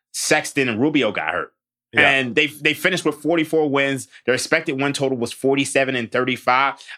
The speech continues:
Speaker 1: I think Donovan Mitchell, along with Darius Garland, adds that much more. So I, I think this is probably a fifty-win team. And it's just, look, Donovan Mitchell and Rudy Gobert, they had some chemistry issues. Like,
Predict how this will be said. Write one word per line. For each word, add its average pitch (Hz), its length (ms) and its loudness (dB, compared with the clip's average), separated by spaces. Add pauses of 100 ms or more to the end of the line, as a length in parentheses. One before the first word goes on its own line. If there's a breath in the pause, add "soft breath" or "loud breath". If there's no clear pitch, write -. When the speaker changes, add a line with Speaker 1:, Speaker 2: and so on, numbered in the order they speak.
Speaker 1:
I 151 80 2
think 175 260 -2
Donovan 143 420 0
Mitchell, 139 300 0
along 120 240 0
with 110 140 -4
Darius 123 320 0
Garland, 110 500 -2
adds 107 380 -2
that 113 320 -2
much 107 340 -6
more. 104 480 -2 (300 loud breath)
So 127 180 2
I, 135 240 2
I 156 40 0
think 143 180 -2
this 127 160 -4
is 110 100 -10
probably 123 340 0
a 110 60 -2
fifty-win 104 500 -6
team. 113 380 -2
And 113 140 0
it's 110 140 -2
just, 117 280 0 (340 loud breath)
look, 135 300 0 (300)
Donovan 147 400 2
Mitchell 127 500 -2 (440)
and 135 280 2
Rudy 123 220 0
Gobert, 107 760 0 (320)
they 156 180 2
had 127 180 0
some 113 160 -6
chemistry 104 440 -4
issues. - 420 -8 (180)
Like, - 260 0